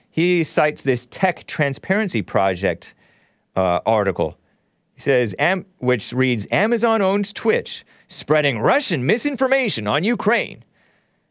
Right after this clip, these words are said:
And no, they are a platform. They're not spreading it. They are a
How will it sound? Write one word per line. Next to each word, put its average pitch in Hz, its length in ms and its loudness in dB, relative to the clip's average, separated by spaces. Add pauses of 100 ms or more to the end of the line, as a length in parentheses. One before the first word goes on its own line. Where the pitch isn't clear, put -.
(880)
And 160 600 2 (480)
no, 139 720 2 (320)
they 131 160 2
are 139 200 4
a 160 60 2
platform. 135 640 0
They're 123 140 2
not 170 160 -2
spreading 113 500 0
it. 120 220 -2 (1120)
They 131 160 2
are 131 180 4
a 127 340 2